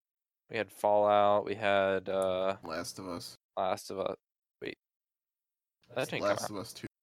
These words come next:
Speaker 1: Did that come out?
Speaker 2: Not out.
Speaker 1: Was that just a te-, teaser?
Speaker 2: That was when the lesbian scene happened.
Speaker 1: Yeah, but I didn't think, I feel like I would have seen much more stuff with it if it would have came out. Like, I don't know, actually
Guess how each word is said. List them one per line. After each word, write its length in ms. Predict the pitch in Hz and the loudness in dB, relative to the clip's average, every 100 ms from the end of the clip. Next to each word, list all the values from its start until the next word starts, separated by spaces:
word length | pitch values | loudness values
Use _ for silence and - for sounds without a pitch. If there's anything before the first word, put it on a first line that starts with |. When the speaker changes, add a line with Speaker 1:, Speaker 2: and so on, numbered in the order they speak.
| _ _ _ _ _ _ _ _ _ _ _ | _ _ _ _ _ _ _ _ _ _ _
Speaker 1:
Did 80 | - | -6
that 160 | - | -6
come 120 | - 339 | -6 -8
out? 260 | 415 554 - _ _ _ _ _ - | -6 -6 -10 _ _ _ _ _ -20
Speaker 2:
Not 300 | - 85 67 | -16 -14 -12
out. 220 | 65 - - _ _ _ _ _ _ - - _ _ _ _ _ - | -12 -12 -18 _ _ _ _ _ _ -20 -20 _ _ _ _ _ -6
Speaker 1:
Was 100 | 147 | -4
that 60 | |
just 140 | 165 120 | -4 -6
a 40 | |
te-, 300 | - 113 107 - | -4 -2 -2 -4
teaser? 400 | 113 101 98 120 _ _ _ _ _ _ _ _ | -10 -8 -10 -14 _ _ _ _ _ _ _ _
Speaker 2:
That 220 | 95 107 | -8 -4
was 160 | 117 117 | -4 -4
when 260 | 120 117 113 | -4 -6 -6
the 60 | |
lesbian 640 | 104 107 117 127 107 90 | -8 -6 -6 -6 -10 -12
scene 240 | 82 - - | -12 -14 -16
happened. 240 | 107 - - _ _ _ | -16 -16 -20 _ _ _
Speaker 1:
Yeah, 220 | 143 139 139 | -4 0 2
but 100 | 135 | 2
I 60 | |
didn't 220 | 147 151 | -2 -6
think, 160 | 143 120 - | -8 -12 0
I 60 | 120 | 0
feel 200 | - 214 | 2 2
like 200 | 196 - - | 2 0 2
I 80 | |
would 100 | 139 | 2
have 100 | 120 | 2
seen 200 | - 123 | -2 -4
much 280 | 107 107 - | 4 4 4
more 120 | 98 95 | -4 -4
stuff 300 | - 95 - | 2 2 0
with 120 | - | -8
it 160 | 107 - | -8 -8
if 120 | 107 | -10
it 40 | 101 | -4
would 120 | 95 | -4
have 60 | - | -4
came 200 | 107 87 | -8 -6
out. 160 | 85 - _ _ _ _ _ _ _ _ _ _ _ _ _ _ _ _ - | -8 -10 _ _ _ _ _ _ _ _ _ _ _ _ _ _ _ _ -12
Like, 120 | 113 | -4
I 40 | 147 | -2
don't 120 | 240 | 0
know, 140 | 240 | 0
actually 300 | 196 - 151 | -2 -2 -8